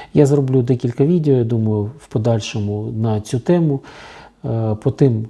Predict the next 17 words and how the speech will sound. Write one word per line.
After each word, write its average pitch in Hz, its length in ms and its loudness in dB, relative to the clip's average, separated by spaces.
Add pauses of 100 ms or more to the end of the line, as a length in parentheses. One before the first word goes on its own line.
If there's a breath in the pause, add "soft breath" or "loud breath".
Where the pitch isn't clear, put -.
найбільш 131 500 0
актуальним 117 420 -2
питанням, 120 460 0
які 104 260 -4
вас 104 160 -4
цікавлять. 80 520 -8 (260)
А 127 80 0
поки 151 260 0
не 123 100 0
забувайте 123 440 -2
підписатись 143 760 -2 (120)
на 110 100 -2
Telegram-канал, 123 760 -2
на 101 100 -2
цей 101 320 -4
YouTube-канал. 131 680 -2 (720 loud breath)
І 185 380 0